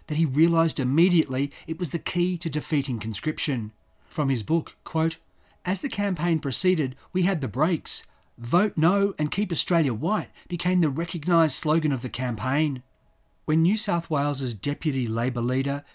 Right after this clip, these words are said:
Jim Dooley, asked Lang to take the stage first in Dubbo, the lights went up and Lang found that half of the audience were Aboriginal people.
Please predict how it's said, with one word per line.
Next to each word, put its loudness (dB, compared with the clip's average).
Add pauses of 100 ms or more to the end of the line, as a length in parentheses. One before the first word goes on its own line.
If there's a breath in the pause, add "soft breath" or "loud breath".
Jim 2
Dooley, 0 (260 loud breath)
asked -2
Lang 0
to -6
take -6
the -14
stage -2
first -2
in 0
Dubbo, 2 (240 loud breath)
the -6
lights 0
went 2
up 0 (280 loud breath)
and -2
Lang 2
found -2
that -6
half -4
of -2
the 2
audience 0 (200 loud breath)
were -4 (100)
Aboriginal 0
people. -6